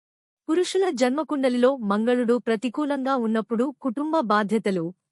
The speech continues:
ఆర్థిక ఒత్తిడి, కోపం వంటి అంశాలు పెరుగుతాయి. కాబట్టి వారు జ్యోతిష్య సలహా తీసుకుని, పూజలు, ధ్యానం,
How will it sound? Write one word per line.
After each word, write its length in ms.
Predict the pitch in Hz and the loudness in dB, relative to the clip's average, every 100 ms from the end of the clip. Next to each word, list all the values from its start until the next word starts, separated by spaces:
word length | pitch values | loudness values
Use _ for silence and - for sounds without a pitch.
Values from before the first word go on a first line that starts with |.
| _ | _
ఆర్థిక 460 | 240 277 269 285 320 | 2 4 2 -2 0
ఒత్తిడి, 560 | 302 214 - 269 240 233 _ _ | 0 0 0 -2 -2 -4 _ _
కోపం 420 | 262 311 359 339 | 2 2 0 0
వంటి 320 | 262 233 277 - | 0 0 -2 -2
అంశాలు 480 | 226 226 269 262 294 | -2 0 0 0 -2
పెరుగుతాయి. 680 | 233 202 185 185 170 156 - _ _ _ _ _ _ _ _ - | 0 0 -2 -4 -4 -6 -14 _ _ _ _ _ _ _ _ 0
కాబట్టి 460 | 269 285 302 - 349 | 2 4 0 2 2
వారు 280 | 277 254 | 2 2
జ్యోతిష్య 600 | 214 180 247 277 302 320 | 0 4 4 4 -2 -2
సలహా 400 | 294 226 233 240 | 0 0 0 0
తీసుకుని, 580 | 233 214 185 - 202 262 - _ _ | -2 -2 -4 -2 -2 -2 -8 _ _
పూజలు, 500 | 302 339 330 277 233 262 _ _ | 0 2 2 0 -2 -6 _ _
ధ్యానం, 500 | 190 226 233 247 254 | 0 2 2 0 -4